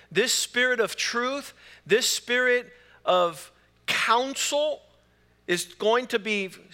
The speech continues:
poured out on all spirits. Your sons and your daughters will begin to speak things that are supernatural. The older men will dream dreams, and the younger men shall see visions.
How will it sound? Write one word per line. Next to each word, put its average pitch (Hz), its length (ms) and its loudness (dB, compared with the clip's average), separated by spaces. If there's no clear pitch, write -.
poured 247 360 2
out 220 260 2
on 196 160 -2
all 226 160 0
spirits. 185 460 -2
Your 190 200 0
sons 254 500 0
and 247 120 -4
your 208 100 0
daughters 208 600 0
will 175 80 -6
begin 202 440 -2
to 196 220 -2
speak - 800 -4
things 226 440 0
that 208 100 0
are 180 100 0
supernatural. 202 1000 -2
The 190 240 -2
older 277 440 2
men 202 340 0
will 196 160 0
dream 240 480 -2
dreams, 220 540 -2
and 180 120 -2
the 170 80 0
younger 240 420 0
men 208 260 -2
shall 185 280 -2
see 233 440 -6
visions. 170 760 -4